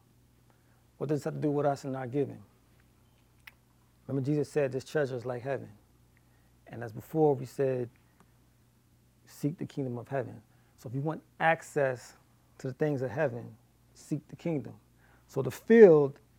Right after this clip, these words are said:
represents you seeking the kingdom of heaven. And the treasure is actual heaven. So now you always have access to it. So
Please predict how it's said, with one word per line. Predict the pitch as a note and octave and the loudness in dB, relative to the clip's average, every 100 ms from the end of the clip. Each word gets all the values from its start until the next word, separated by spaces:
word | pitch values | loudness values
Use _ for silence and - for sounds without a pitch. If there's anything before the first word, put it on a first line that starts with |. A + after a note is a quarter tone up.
| - | -4
represents | C#3 C3+ A#2 C#3+ - - - | -4 -4 -6 -6 -8 -18 -12
you | C#3 | -12
seeking | C3 D#3+ C3+ B2+ | -8 -8 -8 -10
the | B2 | -12
kingdom | - C#3+ A#2 A#2+ | -10 -10 -10 -14
of | |
heaven. | A#2+ C3+ A2+ A2+ _ _ _ _ _ _ - | -12 -14 -14 -20 _ _ _ _ _ _ -16
And | B2 | -14
the | B2 | -4
treasure | D#3 C3+ A#2+ | 0 0 -2
is | A#2 | -4
actual | B2 - A#2+ | -6 -8 -10
heaven. | A2+ A2 A2+ | -8 -8 -10
So | - | -10
now | B2+ C#3 | -6 -6
you | C3 C3 | -6 -8
always | C3 B2 | -8 -10
have | C3 - | -10 -6
access | C3+ - C#3 B2+ | -6 -8 -12 -12
to | - C#3+ A#2 | -10 -8 -8
it. | - - _ _ _ _ _ _ _ _ _ _ _ | -14 -20 _ _ _ _ _ _ _ _ _ _ _
So | - C#3 B2+ | -4 -2 -2